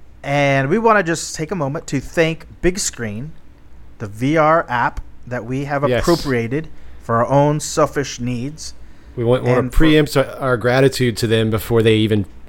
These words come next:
Speaker 2: they haven't even found out we're doing this.
Speaker 1: Right.
Speaker 2: So
Speaker 1: Maybe they'll give us a
Speaker 2: that
Speaker 1: sponsorship.
Speaker 2: <laughs> maybe,
Speaker 1: We should be sponsored
Speaker 2: maybe
Speaker 1: by
Speaker 2: we
Speaker 1: Big
Speaker 2: should
Speaker 1: Screen.
Speaker 2: stop being shy and actually tell them we're using their software.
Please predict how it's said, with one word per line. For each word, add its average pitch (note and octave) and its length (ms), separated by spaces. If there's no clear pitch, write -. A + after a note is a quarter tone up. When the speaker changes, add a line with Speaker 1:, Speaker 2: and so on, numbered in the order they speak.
Speaker 2:
they A2 120
haven't B2 220
even G2+ 240
found G2+ 340
out G#2 200
we're F2 60
doing G2 380
this. A2+ 380
Speaker 1:
Right. C#3+ 180
Speaker 2:
So F2+ 160
Speaker 1:
Maybe B3+ 160
they'll D4 100
give A#3 180
us G3 140
a D#3+ 40
Speaker 2:
that A#2 180
Speaker 1:
sponsorship. B2+ 440
Speaker 2:
<laughs> - 340
maybe, D#3+ 200
Speaker 1:
We - 40
should D#3 140
be B2 80
sponsored F#3+ 320
Speaker 2:
maybe C#3+ 180
Speaker 1:
by - 60
Speaker 2:
we G3 120
Speaker 1:
Big E3 60
Speaker 2:
should F#3 160
Speaker 1:
Screen. G#2+ 240
Speaker 2:
stop C3+ 340
being C3 200
shy A#2 380
and A#2 100
actually A2+ 260
tell A2+ 300
them A2+ 160
we're A2+ 80
using A#2 280
their A2 100
software. G#2+ 580